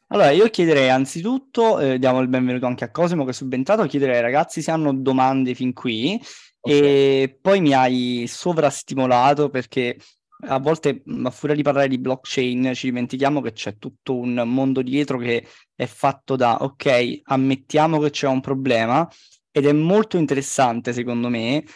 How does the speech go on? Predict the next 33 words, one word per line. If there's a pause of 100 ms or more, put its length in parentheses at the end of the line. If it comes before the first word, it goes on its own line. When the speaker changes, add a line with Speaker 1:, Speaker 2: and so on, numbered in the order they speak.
(120)
Speaker 1:
vedere
che
tutti
riconoscono
un
determinato
problema,
però
poi
i
modi (520)
per
risolverlo,
mh, (120)
da-,
danno
vita
a
tutt'altro,
quindi (260)
forse
quando
parliamo
di
ecosistema
dobbiamo
ricordarci
anche
questa
fase
operativa
molto
importante.